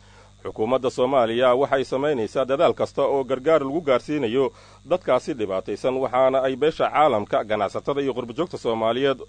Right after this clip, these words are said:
ugu baaqaysaa inay naga gacan siiyaan sidii arrintani wax looga qaban lahaa. Waxaana kala hadalnay, ayuu yidhi wasiirku,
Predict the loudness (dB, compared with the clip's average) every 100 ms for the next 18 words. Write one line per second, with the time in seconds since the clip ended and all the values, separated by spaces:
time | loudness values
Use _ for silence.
0 | -20 -6 -2 -2 2 2 2 -2 2 2
1 | 0 -8 -20 -20 -20 -10 -2 2 2 2
2 | 0 2 2 0 -2 0 2 0 -4 -4
3 | 2 2 2 0 0 0 0 0 0 0
4 | 0 0 0 2 4 4 2 -6 -20 -20
5 | _ -4 -2 0 0 0 2 2 2 0
6 | -2 -4 -4 -4 -4 -4 -4 -4 -6 -4
7 | -8